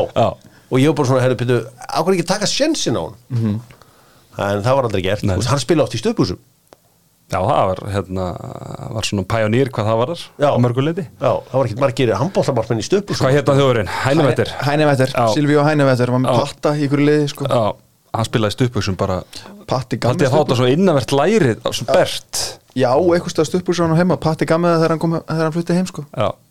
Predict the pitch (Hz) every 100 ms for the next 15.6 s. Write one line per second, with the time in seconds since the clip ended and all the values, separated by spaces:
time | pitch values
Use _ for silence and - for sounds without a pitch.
0 | - 110 104 113 110 - 123 117 107 120
1 | 117 - 123 143 151 180 - 123 127 110
2 | 131 135 127 123 127 127 120 - _ _
3 | _ - - 101 - 98 98 90 90 92
4 | 87 82 78 - 98 71 82 92 - -
5 | - - - 82 98 82 85 87 92 92
6 | - 101 90 95 95 95 92 95 95 98
7 | 104 117 127 139 135 131 139 135 139 147
8 | 135 131 117 101 95 135 131 - - 107
9 | 110 107 98 104 120 110 110 101 - -
10 | 90 117 120 120 110 110 - 110 104 -
11 | 95 92 95 - - - 104 107 101 110
12 | 113 113 117 120 120 131 143 156 160 -
13 | - - - _ _ _ - - _ _
14 | _ - 113 120 135 139 151 135 120 110
15 | 104 156 113 90 76 -